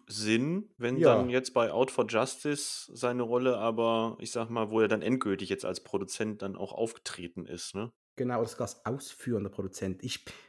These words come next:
Speaker 2: bin mir, muss mir mal 'n bisschen klar werden, was genau diese Produzententitel eigentlich bedeuten. Das muss ich mal,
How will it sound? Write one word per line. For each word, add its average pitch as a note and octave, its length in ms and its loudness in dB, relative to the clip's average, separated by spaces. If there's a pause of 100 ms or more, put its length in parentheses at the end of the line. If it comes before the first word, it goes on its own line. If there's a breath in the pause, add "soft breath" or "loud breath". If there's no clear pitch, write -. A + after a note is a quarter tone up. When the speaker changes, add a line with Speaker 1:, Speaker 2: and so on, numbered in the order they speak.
(160)
Speaker 2:
bin F3 140 4
mir, E3+ 300 2
muss E3+ 200 -2
mir F3 80 2
mal D#3+ 200 6
'n C#3+ 80 -8
bisschen D3 240 -2
klar D3 300 2
werden, D#3 300 2
was C3+ 360 0
genau A#2+ 500 4
diese C#3+ 160 -6
Produzententitel C3+ 840 -2
eigentlich C3 580 -2
bedeuten. A2+ 500 2
Das G2+ 120 -8
muss B2 120 -2
ich B2+ 100 -8
mal, A#2 300 -2